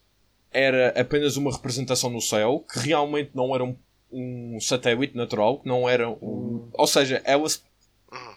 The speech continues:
Speaker 1: ela aceita o planeta Terra como a única, eh, existência possível,
Speaker 3: De
Speaker 1: eh,
Speaker 3: vida.
Speaker 1: no nosso, de vida, exatamente. Ou seja, ela não acredita que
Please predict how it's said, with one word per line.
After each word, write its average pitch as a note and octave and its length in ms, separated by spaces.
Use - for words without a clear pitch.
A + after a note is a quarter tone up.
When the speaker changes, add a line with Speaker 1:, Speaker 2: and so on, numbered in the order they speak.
Speaker 1:
ela D3 200
aceita D3 600
o C#3+ 80
planeta D#3+ 380
Terra C3+ 340
como F3+ 540
a D3+ 80
única, F#3+ 800
eh, E3 260
existência F#3 680
possível, F3+ 760
Speaker 3:
De G#2+ 240
Speaker 1:
eh, D3+ 100
Speaker 3:
vida. B2+ 260
Speaker 1:
no C#3+ 140
nosso, D#3+ 340
de C3 460
vida, D3+ 420
exatamente. C3+ 540
Ou C#3 60
seja, C3 240
ela D3+ 160
não E3+ 100
acredita C#3+ 540
que C3 480